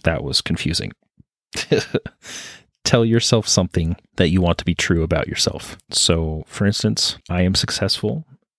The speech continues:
and I will make a sale today." "I am a happy person." Say it with a smile on your face. You come up with their ideas. So cheat and steal,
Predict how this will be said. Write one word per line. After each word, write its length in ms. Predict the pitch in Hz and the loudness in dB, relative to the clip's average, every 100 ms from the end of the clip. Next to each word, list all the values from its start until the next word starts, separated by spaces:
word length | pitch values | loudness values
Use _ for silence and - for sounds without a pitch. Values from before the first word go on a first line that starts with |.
| - | -6
and 120 | 82 | -2
I 80 | 85 | 2
will 100 | 92 | 4
make 200 | 92 - | 2 2
a 40 | |
sale 240 | - 151 - | 2 2 0
today." 240 | - - - - | -4 -4 -8 -6
"I 140 | 90 | 0
am 120 | 98 | 0
a 40 | 90 | 0
happy 440 | - - 107 110 | -2 -2 0 -2
person." 540 | - - 107 - - - - _ | -2 0 0 0 -4 -14 -20 _
Say 200 | - - | -2 2
it 40 | 82 | 2
with 120 | - | 0
a 80 | - | -4
smile 300 | - 95 80 | -4 -2 -2
on 60 | |
your 60 | 69 | -4
face. 440 | - - - - - _ _ - - _ _ _ | -4 -4 -2 -2 -4 _ _ -20 -20 _ _ _
You 160 | - 98 | 0 0
come 200 | - 101 | 2 0
up 140 | 92 | 0
with 80 | - | -2
their 140 | 95 80 | 0 0
ideas. 500 | 76 69 57 - - - - _ - _ _ _ _ | -2 -2 -2 -4 -6 -14 -20 _ -20 _ _ _ _
So 200 | - - | -6 -4
cheat 260 | 78 - 107 | -2 0 0
and 60 | - | 0
steal, 380 | - 110 143 | 2 2 2